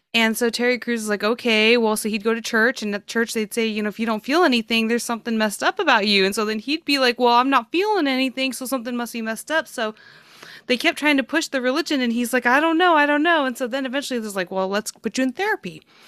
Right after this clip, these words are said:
They put him in therapy, and his therapist ended up, um, building a relationship with him. And then the therapist took his own life.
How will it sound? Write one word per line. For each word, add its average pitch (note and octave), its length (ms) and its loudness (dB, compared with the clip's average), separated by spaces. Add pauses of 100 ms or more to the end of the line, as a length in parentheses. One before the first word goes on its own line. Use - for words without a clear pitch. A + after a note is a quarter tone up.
(180)
They A3+ 80 -4
put C#4 140 2
him C4+ 60 0
in B3 80 -2
therapy, C4 500 0
and G#3+ 100 0
his G#3+ 100 -2
therapist F4 640 -2
ended A3+ 320 0
up, A3 240 0
um, G3+ 180 -2
building A#3 300 -2
a B3+ 40 0
relationship A3 560 -4
with G#3+ 180 -8
him. B3+ 280 -4 (540)
And B3 200 2
then B3+ 120 2
the A#3+ 100 -2
therapist C#4 580 0 (360)
took C#4 140 -4
his C4+ 120 0
own A#3+ 180 4
life. C4 560 2